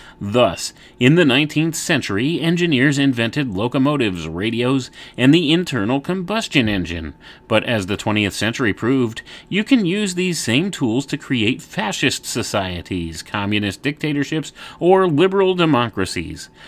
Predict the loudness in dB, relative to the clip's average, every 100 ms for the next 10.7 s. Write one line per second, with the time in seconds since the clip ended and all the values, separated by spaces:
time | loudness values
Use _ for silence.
0 | -6 2 4 6 4 2 2 2 2 0
1 | -2 -4 -2 -2 -2 -2 -2 -2 -2 -4
2 | -6 -6 -6 -6 -6 -4 -2 -2 -4 -4
3 | -2 -2 0 0 2 0 -2 -10 -18 -18
4 | -2 0 2 0 -2 -2 -2 -2 -4 -4
5 | -4 -4 -6 -6 -4 -6 -2 -2 -2 -2
6 | -6 -6 -8 -6 -6 -6 -6 -4 -4 -4
7 | -6 -6 -10 -18 _ -20 -20 -20 -2 2
8 | 4 4 4 4 2 2 0 2 0 0
9 | 0 -2 -2 -2 -2 -2 -2 -4 -6 -6
10 | -4 -6 -4 -2 0 -2